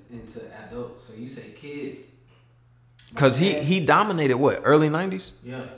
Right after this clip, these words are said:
Speaker 2: Yeah.
Speaker 1: From what, yeah, from my dad told me, like, my dad watched him. That was one of my dad's favorite athletes. But, nah, I ain't, I ain't really, uh, watching like that. It was just, it was kinda like Jordan.
Speaker 2: Mm.
Speaker 1: You know, I didn't
Speaker 2: Yeah,
Speaker 1: really
Speaker 2: I
Speaker 1: watch
Speaker 2: missed the
Speaker 1: Jordan.
Speaker 2: Jordan train,
Speaker 1: Yeah.
Speaker 2: too.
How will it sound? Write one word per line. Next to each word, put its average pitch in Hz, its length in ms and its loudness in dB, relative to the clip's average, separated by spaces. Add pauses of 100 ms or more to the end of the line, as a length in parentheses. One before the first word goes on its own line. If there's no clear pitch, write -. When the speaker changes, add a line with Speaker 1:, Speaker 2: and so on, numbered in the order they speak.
(180)
Speaker 2:
Yeah. 113 220 0
Speaker 1:
From 131 120 -8
what, 123 240 -6
yeah, 120 160 -10
from 113 240 -16
my 113 100 -16
dad 123 380 -14
told 110 160 -18
me, 107 80 -20
like, 107 220 -18
my - 100 -16 (100)
dad 131 300 -12
watched 110 280 -18
him. 117 120 -20 (380)
That 113 100 -20
was 110 160 -14
one 113 140 -14
of 113 60 -14
my 110 120 -12
dad's 117 400 -14
favorite 107 500 -18 (600)
athletes. 113 720 -18 (880)
But, 98 380 -18
nah, 110 80 -20 (200)
I 127 100 -12
ain't, 123 400 -10
I 120 60 -14
ain't 123 260 -12
really, 117 400 -10
uh, 107 200 -14
watching 117 380 -12
like 98 220 -18
that. 90 100 -18
It 113 40 -16
was 113 80 -14
just, 120 260 -16
it 127 40 -18
was 123 100 -14
kinda 135 200 -14
like 120 220 -10
Jordan. 127 300 -10 (420)
Speaker 2:
Mm. 107 300 -2
Speaker 1:
You 123 60 -12
know, - 240 -14
I - 100 -18
didn't 107 80 0
Speaker 2:
Yeah, 110 140 6
Speaker 1:
really 95 180 0
Speaker 2:
I 107 100 8
Speaker 1:
watch 117 80 6
Speaker 2:
missed 120 220 4
the 104 60 -2
Speaker 1:
Jordan. 110 360 6
Speaker 2:
Jordan - 0 -
train, 107 300 2
Speaker 1:
Yeah. - 60 -2
Speaker 2:
too. 123 320 2